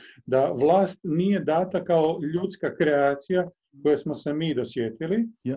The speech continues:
Speaker 1: nego je data od Boga i određena kako ljudi trebaju upravljati unutar svojih država na dobro zajednice.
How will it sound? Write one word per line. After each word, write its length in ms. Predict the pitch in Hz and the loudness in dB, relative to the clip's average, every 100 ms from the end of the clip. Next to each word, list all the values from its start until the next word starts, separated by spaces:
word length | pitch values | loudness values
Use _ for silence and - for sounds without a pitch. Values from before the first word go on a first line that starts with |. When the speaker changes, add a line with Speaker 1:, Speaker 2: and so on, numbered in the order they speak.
| - | -4
Speaker 1:
nego 280 | 143 143 143 | -2 2 4
je 160 | 139 | 2
data 420 | 120 135 143 143 147 | 2 0 0 -2 -2
od 260 | 139 131 | -2 -2
Boga 420 | 120 123 120 175 202 | 0 0 2 0 0
i 120 | 143 | -2
određena 640 | 131 127 147 165 180 175 - | -2 0 0 0 -4 -6 -4
kako 360 | 156 156 156 - - | -6 -4 -10 -12 -14
ljudi 460 | 160 156 220 208 - | -6 -2 -2 -2 -6
trebaju 600 | 165 170 160 151 139 123 - _ - | -2 -2 -2 -2 -2 -4 -8 _ -12
upravljati 920 | 139 156 160 151 143 135 160 175 - | -6 -2 0 0 0 -2 -6 -6 -6
unutar 400 | 170 170 165 147 | -4 -4 -2 -6
svojih 380 | - 156 143 120 | -4 -2 -2 -2
država 600 | 117 113 107 139 180 226 226 _ _ - | -4 -6 -6 -2 -2 -2 -8 _ _ -10
na 520 | 139 143 160 175 202 226 _ _ _ _ _ _ | -4 -2 0 -2 -6 -18 _ _ _ _ _ _
dobro 500 | 127 131 123 143 - | -2 0 0 -2 -4
zajednice. 720 | 170 190 247 202 113 110 - | -2 0 2 0 -4 -12 -16